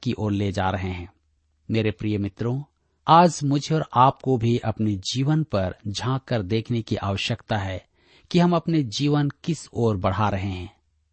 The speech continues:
क्या हम परमेश्वर के वचन को जानने के बावजूद भी अपने पास ही दबा करके रखे हैं या दूसरों को हम दे रहे हैं? मेरे मित्रों, आज हमें विश्वासी होने के नाते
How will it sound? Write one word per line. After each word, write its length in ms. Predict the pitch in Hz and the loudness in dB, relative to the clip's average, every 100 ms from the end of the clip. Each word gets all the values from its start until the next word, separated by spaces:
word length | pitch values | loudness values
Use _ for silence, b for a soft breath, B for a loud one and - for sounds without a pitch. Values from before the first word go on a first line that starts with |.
| _ | _
क्या 160 | - 156 | 4 6
हम 240 | 156 151 | 6 4
परमेश्वर 560 | 151 123 117 135 - 139 | 2 2 4 2 2 -2
के 180 | - 120 | 2 0
वचन 500 | 95 113 - 165 156 | 2 0 2 4 4
को 340 | - 95 90 - 104 | 2 -2 -4 -6 -6
जानने 460 | 95 117 135 147 | 0 4 4 4
के 220 | 143 131 | 4 0
बावजूद 520 | 104 98 101 98 143 127 | 2 2 2 4 2 2
भी 300 | 107 98 98 _ _ _ _ _ | 0 -2 -6 _ _ _ _ _
अपने 320 | - - 156 151 | -2 2 4 4
पास 380 | - 127 135 | 6 6 6
ही 80 | 135 | 0
दबा 340 | 104 104 113 123 | 0 4 4 4
करके 320 | 135 127 120 | 2 -2 -2
रखे 340 | 107 107 - | -2 -2 -2
हैं 340 | 127 127 131 151 _ _ _ _ | 0 0 -4 -8 _ _ _ _
या 160 | 139 143 | 2 2
दूसरों 480 | 120 147 170 226 226 | 2 -2 0 0 0
को 140 | - | 0
हम 320 | 117 104 92 - _ _ - | -2 -2 -4 -8 _ _ -14
दे 280 | 92 101 107 | -6 -2 0
रहे 200 | 101 98 | -2 -6
हैं? 320 | 90 90 - _ _ _ _ _ - | -8 -10 -16 _ _ _ _ _ 0
मेरे 220 | 143 190 | 4 6
मित्रों, 340 | 185 175 170 - | 4 2 0 2
आज 300 | 135 143 135 | 6 6 4
हमें 240 | 117 127 117 | 2 2 2
विश्वासी 640 | 113 - - 131 - 139 | 0 -2 -2 -2 0 -2
होने 360 | 131 120 135 147 | -2 -2 0 0
के 160 | 107 | -2
नाते 500 | 98 104 120 101 92 | 0 0 0 -2 -4